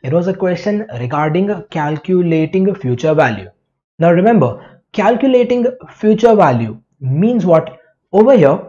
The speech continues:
it means that if I invest thousand rupees today, if I invest thousand rupees today at the interest rate of ten percent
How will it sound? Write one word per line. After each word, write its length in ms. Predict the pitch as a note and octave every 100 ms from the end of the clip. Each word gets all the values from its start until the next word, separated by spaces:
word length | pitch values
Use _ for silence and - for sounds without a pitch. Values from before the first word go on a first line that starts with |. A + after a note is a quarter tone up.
| - _
it 180 | F#3+ G3+
means 440 | F#3+ G3 C3 C#3+ - -
that 380 | D3+ F#3 F#3+ -
if 260 | B3+ B3+ - -
I 360 | F3+ G#3 G#3+ -
invest 640 | E3 F3 F3 E3 G#3+ A3 - -
thousand 460 | F3 F3 E3+ G#3 F3+
rupees 480 | F3+ F3 G3 G3 D#3+ - _ _ _ -
today, 480 | A#3 D3+ G#2 - - _ _ _ _ _ _ _ -
if 160 | C#3
I 220 | F3 F#3 -
invest 560 | E3+ F#3 B3+ - - - _ -
thousand 400 | G3 F#3 A3 G3+
rupees 380 | F#3+ G#3 G3 F#3 - -
today 440 | G3 C#3 D3 - _ _ _ _
at 280 | F3 F#3+ F#3
the 160 | G3+ F#3+
interest 380 | F3+ G3+ G3 E3+
rate 220 | F#3+ F#3
of 280 | F#3+ F#3 -
ten 220 | F#3+ F#3+
percent 500 | F#3 E3+ E3+ F#3